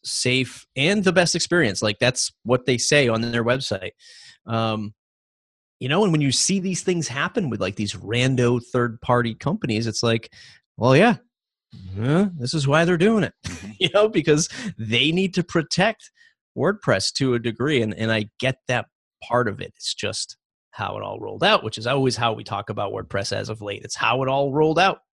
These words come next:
Speaker 1: lack of communication, so on and so forth. And I saw a snippet from the tavern where, uh, the lead of WooCommerce,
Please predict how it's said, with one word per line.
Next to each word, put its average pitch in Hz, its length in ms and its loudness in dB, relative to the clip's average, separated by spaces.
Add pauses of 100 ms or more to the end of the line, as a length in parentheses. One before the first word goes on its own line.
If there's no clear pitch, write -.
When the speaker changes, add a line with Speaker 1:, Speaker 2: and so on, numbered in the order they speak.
(120)
Speaker 1:
lack 110 320 -2
of 113 100 -10
communication, 120 640 -6
so 113 240 -4
on 117 240 0 (480)
and 107 100 -6
so 135 240 -2
forth. - 340 -10
And 101 200 -8 (580)
I - 20 -2
saw 139 100 6
a 101 60 2
snippet 123 480 0
from 117 420 -2
the 110 320 -6
tavern 120 520 0
where, 107 300 -6 (480)
uh, 113 180 0
the 117 120 0
lead 127 240 2
of 110 80 0
WooCommerce, 117 640 0